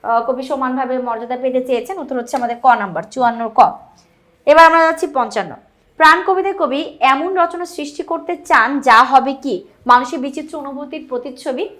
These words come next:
এটা কারেক্ট আনসার। মানুষের মন জয়ী, কাল জয়ী, সব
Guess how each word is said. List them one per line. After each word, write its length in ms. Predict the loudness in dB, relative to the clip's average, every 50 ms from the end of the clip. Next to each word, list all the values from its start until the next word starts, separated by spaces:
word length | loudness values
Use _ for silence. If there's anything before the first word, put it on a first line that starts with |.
| _ _
এটা 180 | -10 -8 -6 0
কারেক্ট 280 | 2 2 2 0 -2
আনসার। 280 | -8 -8 -4 -4 -4 -4 -4 -10 _ _ -20 -18 -12 0
মানুষের 400 | 2 2 2 2 -2 -8 -8 -8
মন 220 | -6 -6 -6 -6 -8
জয়ী, 340 | -6 -4 -4 -4 -4 -6 -10 -12 -18 _ _
কাল 200 | 2 2 2 2 0
জয়ী, 220 | -6 -10 -10 -12 -14 -20 _ _ _ _ _
সব 180 | _ -2 -2